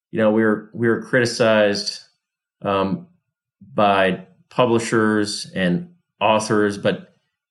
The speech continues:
now we offer over sixteen million new books for sale, and our new book sales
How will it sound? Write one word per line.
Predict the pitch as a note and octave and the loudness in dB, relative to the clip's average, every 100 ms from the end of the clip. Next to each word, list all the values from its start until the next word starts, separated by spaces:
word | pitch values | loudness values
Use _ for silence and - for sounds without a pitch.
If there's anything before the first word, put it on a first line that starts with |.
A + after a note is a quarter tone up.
| - | -2
now | B2 C3 | 2 4
we | C3 | 4
offer | A#2+ A#2 A#2+ A2+ G2 A2+ | 4 2 2 0 2 2
over | A#2 G#2+ | 0 2
sixteen | G#2 - - - - A#2 | -2 -4 -6 -2 0 2
million | A#2 A2+ G#2+ | 2 2 2
new | G#2+ | 0
books | G2 G#2+ - | 0 -2 -4
for | G2+ | -10
sale, | F2+ F#2+ F2+ F2+ - _ _ | -6 -2 0 -2 -6 _ _
and | G#2+ G#2+ | -2 2
our | G#2 G2 - | 2 0 -2
new | A2 A#2 A#2+ | -2 0 2
book | A#2+ A2+ | 2 0
sales | - A2+ G#2+ G2+ F#2+ F#2+ - | -2 0 2 2 0 -6 -14